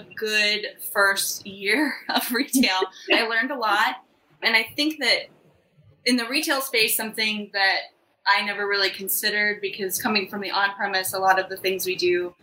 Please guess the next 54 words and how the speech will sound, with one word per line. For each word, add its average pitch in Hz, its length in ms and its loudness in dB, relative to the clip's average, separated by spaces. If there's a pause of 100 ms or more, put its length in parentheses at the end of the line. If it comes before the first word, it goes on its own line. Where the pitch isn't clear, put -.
(280)
for 214 80 4
the 208 80 0
brands 202 380 0
are 185 80 0
based 185 320 0
around, 180 160 0
like, 180 200 0
education 208 800 2
and 175 140 -6
how 180 100 2
does 190 140 -2
it 190 100 -6
taste 190 580 0
and 180 140 -6
will 185 140 -6
it 170 100 -8
be 196 80 -12
good 233 180 2
in 247 100 2
these 240 160 -6
cocktails? 180 500 0
Is 180 160 -6
it - 40 -8
a - 20 -18
good 196 180 -4
price 220 240 2
point? - 340 -4 (500)
Is 208 120 0
that 214 220 2
brand 214 320 0
building 285 440 0
comes 294 220 0
into 285 160 0
play 254 200 -4
a 214 100 0
lot 180 280 2
into 240 180 -8
retail. 233 540 0
If 196 80 -10
I 226 100 8
can't 240 380 0
figure 208 240 -2
out 196 240 4
somebody 196 680 -4 (240)
wants 202 220 6
to - 80 -6
taste 262 320 0
this 208 220 -2
or 196 100 -2
likes 196 280 2
this, 190 420 0 (340)
maybe 208 240 2
they'll 208 220 0
like 196 400 2